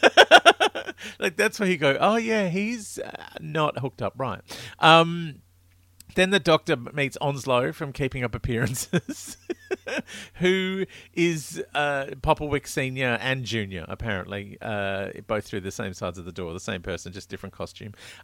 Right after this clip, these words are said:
Um, and there's something like, I don't know if there's, like, if the show is wearing its heart on its sleeve now. I feel like the Fantasy Factory is meant to be the B B C.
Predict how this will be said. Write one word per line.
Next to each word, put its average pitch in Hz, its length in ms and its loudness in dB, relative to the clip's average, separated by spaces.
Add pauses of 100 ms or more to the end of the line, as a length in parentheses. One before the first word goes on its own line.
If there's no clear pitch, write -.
Um, 135 420 0 (140)
and 208 200 4
there's 226 180 6
something 214 380 0
like, 180 400 -2 (720)
I 156 80 4
don't 262 140 6
know 254 140 8
if 214 100 -2
there's, 208 240 2
like, 170 240 2 (240)
if - 280 -8
the 143 320 0 (120)
show 139 400 2
is 131 120 2
wearing 127 320 4
its 113 140 -2
heart 117 180 0
on 113 120 -2
its 95 120 -12
sleeve 113 380 -2
now. 131 220 -2
I 143 60 -2
feel 208 220 2
like 226 200 2
the 175 80 -4
Fantasy 185 580 0
Factory 147 460 0
is 110 100 -4
meant 120 220 -4
to 139 120 -6
be 123 120 0
the 110 120 -2
B 110 200 0
B 104 160 -2
C. 107 480 -2